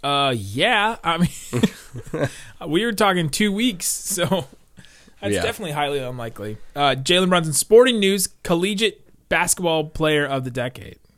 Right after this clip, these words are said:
Speaker 2: Let's go.
Speaker 1: By the Sporting News. So shout out
Speaker 2: Is
Speaker 1: to
Speaker 2: that what I said or no?
Speaker 1: That is what you said. Well, not athlete, but basketball player. So just
Speaker 2: Oh, okay,
Speaker 1: they
Speaker 2: okay, okay.
Speaker 1: narrowed it down a little more. But yeah, essentially.
Speaker 2: Um,
Speaker 1: Um,
Speaker 2: what about Rowdy B?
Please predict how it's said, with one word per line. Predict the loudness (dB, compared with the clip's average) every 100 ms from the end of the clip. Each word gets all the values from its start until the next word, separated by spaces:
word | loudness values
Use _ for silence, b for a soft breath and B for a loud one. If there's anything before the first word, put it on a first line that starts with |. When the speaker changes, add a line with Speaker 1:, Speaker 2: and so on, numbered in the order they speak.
| _ _ _ -6
Speaker 2:
Let's | -4 -4
go. | -4 -4 -4 -6
Speaker 1:
By | -12 -10
the | -8
Sporting | -6 -4 -4 -8
News. | -12 -14
So | -14 -14
shout | -14 -12 -10
out | -2
Speaker 2:
Is |
Speaker 1:
to | 0
Speaker 2:
that | 4
what | 4
I |
said | 4 0 0
or | -2
no? | -2 -6 -8
Speaker 1:
That | -4
is | -4
what | -4
you | -8
said. | -8 -10 -12 -16 -2
Well, | 2 2 -2 b b b
not | -2 -2 0
athlete, | -2 -2 -6 -6
but | -8 -6
basketball | 0 0 0 -4 -6
player. | -8 -12 -12
So | -14 -14 -14 -18 -20 -14
just | -10 0
Speaker 2:
Oh, | 4 4 4
okay, | 0 -4
Speaker 1:
they | -4
Speaker 2:
okay, | -4
okay. | -2
Speaker 1:
narrowed | 0 0 -2
it |
down | -4 -4
a |
little | -4 -6
more. | -6 -10 -16
But | -16 -2
yeah, | -2 -2 -8 -10
essentially. | -4 -4 -4 -12 -20 -20 -20 -20 b b b b b b b b
Speaker 2:
Um, | 6 6 6
Speaker 1:
Um, |
Speaker 2:
what | 6 8
about | 8
Rowdy | 8 8 8
B? | 8 6 4